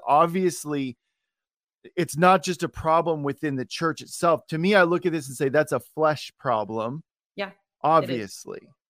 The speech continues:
Speaker 1: you know, so, 'cause we see it
Speaker 2: It's
Speaker 1: in
Speaker 2: a
Speaker 1: church
Speaker 2: flesh
Speaker 1: too.
Speaker 2: problem for
Speaker 1: Yeah.
Speaker 2: sure. And I think one of the things God's trying to help us understand in this new wineskin leadership model is interdependence.
Speaker 1: Okay.
Speaker 2: That you actually can never do it all.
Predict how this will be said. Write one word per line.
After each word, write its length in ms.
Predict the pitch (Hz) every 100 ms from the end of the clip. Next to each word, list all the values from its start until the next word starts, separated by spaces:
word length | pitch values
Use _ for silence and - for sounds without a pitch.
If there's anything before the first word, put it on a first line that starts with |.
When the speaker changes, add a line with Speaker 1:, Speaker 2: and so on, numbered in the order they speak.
| _
Speaker 1:
you 120 | 131
know, 280 | 117 117 123 -
so, 420 | - 123 - - -
'cause 100 | 120
we 60 | 120
see 120 | -
it 20 |
Speaker 2:
It's 60 | 240
Speaker 1:
in 40 |
Speaker 2:
a 20 |
Speaker 1:
church 100 | -
Speaker 2:
flesh 140 | 175 -
Speaker 1:
too. 80 | 208
Speaker 2:
problem 360 | 180 175 170
for 120 | 160 160
Speaker 1:
Yeah. 100 | 165
Speaker 2:
sure. 260 | 151 147 - _ _ _ -
And 160 | 220 -
I 100 | 247
think 240 | 277 294
one 160 | 233 247
of 60 |
the 60 | 240
things 220 | 233 214
God's 240 | 208 190 190
trying 200 | 196 190
to 40 | 180
help 220 | 180 -
us 100 | 196
understand 720 | 185 180 170 170 165 175 180
in 200 | 175 170
this 240 | 165 165 -
new 140 | 170
wineskin 460 | 165 170 180 180 165
leadership 420 | 156 175 175 214
model 500 | 185 185 202 214 226 - _ -
is 180 | 185 190
interdependence. 880 | 202 190 165 156 143 110 - - - _ _ _ _ _ _
Speaker 1:
Okay. 340 | 123 127 131 - _ _ _ 175
Speaker 2:
That 320 | 196 196 -
you 140 | 202 -
actually 720 | 208 254 - 294 247 214 -
can 300 | - 247 202
never 340 | 190 202 190 165
do 160 | 160
it 120 | 127 90
all. 300 | 58 -